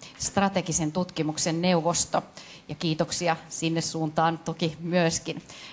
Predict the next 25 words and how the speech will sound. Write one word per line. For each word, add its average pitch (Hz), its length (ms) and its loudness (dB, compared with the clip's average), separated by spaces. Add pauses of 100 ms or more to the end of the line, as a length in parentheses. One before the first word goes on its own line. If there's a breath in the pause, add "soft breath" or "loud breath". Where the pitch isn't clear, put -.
Ja, 156 260 4
ja 156 200 2
tutkimusprojektimme 214 960 2
alkoi 165 580 2
tuossa - 240 -6
kaksituhatta 160 600 -4
viisitoista 170 600 -2
lopulla 233 440 4 (120)
ja 185 60 -6
tarkoitus 170 560 0
on 156 160 -2
jatkaa 180 520 0
aina 151 220 0
kaksituhatta 151 580 -2
kaksikymmentä 151 680 0
loppuun. - 540 -2 (540 loud breath)
Ja 170 200 4 (100)
nämä 190 340 2 (120)
strategisen 214 680 0
neuvoston 180 600 2
hankkeethan 180 560 0
ovat 160 220 0
sellaisia 160 360 0
pitkäjänteisen 160 1000 2
tutkimuksen 156 680 -2